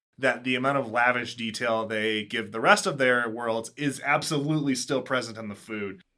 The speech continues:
There's some great food scenes in Howl's Moving Castle. There's a famous section of, uh, Spirited Away that centers on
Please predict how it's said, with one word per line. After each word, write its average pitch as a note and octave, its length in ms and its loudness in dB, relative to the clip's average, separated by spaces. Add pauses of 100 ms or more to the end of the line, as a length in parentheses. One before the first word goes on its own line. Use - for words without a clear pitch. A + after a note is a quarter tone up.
There's B2 500 -2
some B2 240 -2
great D3 520 0
food C#3 340 0
scenes B2+ 340 -2
in A2+ 60 -6
Howl's A#2+ 240 2
Moving A2 240 -8
Castle. C3+ 680 6 (220)
There's C#3+ 180 2
a C3+ 60 2
famous D3+ 720 0 (100)
section - 520 -2
of, A#2 260 -6 (160)
uh, A#2 120 -6
Spirited B2+ 400 0
Away B2 260 4
that C#3+ 180 0
centers D#3 320 -2
on D3+ 320 0